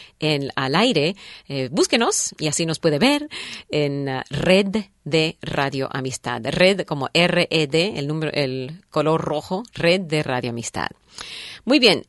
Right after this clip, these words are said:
vamos a continuar mirando, eh, y mi invitado es, eh, Daniel Domínguez, él es contador público y también pastor de la Iglesia Verdad en Amor.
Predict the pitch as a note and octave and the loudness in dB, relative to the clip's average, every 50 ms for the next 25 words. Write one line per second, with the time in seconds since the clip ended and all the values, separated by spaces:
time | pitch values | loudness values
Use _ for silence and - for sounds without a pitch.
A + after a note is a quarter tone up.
0 | _ - E3+ D#3+ A3 A#3 C#4 E4 F#4+ G4+ F#4 - - C4+ B3 A#3 A3+ - A3+ G#3+ | _ -4 2 4 4 6 6 6 4 4 2 2 2 2 2 2 2 2 2 2
1 | G3+ A3+ A3 A3+ B3 B3+ B3 A3 G3 G#3 G#3+ A#3 A#3 A#3 A3 - - - E3+ E3 | 4 4 4 4 4 4 4 4 4 4 4 4 2 0 0 0 2 4 4 4
2 | - - F3+ F3 F#3 F#3+ F#3+ F#3+ F#3 F3+ - F#3 F#3 F#3+ A3+ G3 E3+ E3 - - | 4 4 4 6 6 6 6 4 2 4 4 4 4 6 6 4 4 2 2 0
3 | E3+ D3+ C3+ C3 D#3+ D3+ D#3 E3 F3 F3+ A3 A3+ F#3+ D3 C#3+ D#3 G#3 E4+ - - | 0 0 0 2 0 2 2 2 4 4 4 4 4 2 2 2 2 2 0 0
4 | E3+ D#3 C#3+ D3+ D3+ - - - E3 D#3 - D#3 C#3+ D3+ C#3 - - D#3 D3+ F3 | 0 0 0 0 0 0 -2 -2 0 0 2 2 2 2 0 0 0 0 0 0
5 | E3+ - E3 D3 - C#3+ C3+ C#3+ D3+ D3+ - D3 C3+ - - D3+ D3+ D3 D3+ C#3 | 2 2 0 0 0 -2 -2 -2 -2 -2 -2 -4 -2 -2 -2 -2 0 0 -2 -2
6 | C3 B2+ B2 C#3 D3 C#3+ - D#3 C#3 C3 C3+ B2+ D3 C#3 C3+ C#3 C3 C3 D#3 A3 | -2 -4 -2 -2 -2 -2 -2 -2 -2 -2 -2 -2 -2 -2 -2 -2 -2 2 4 4
7 | C4 D#4 | 4 2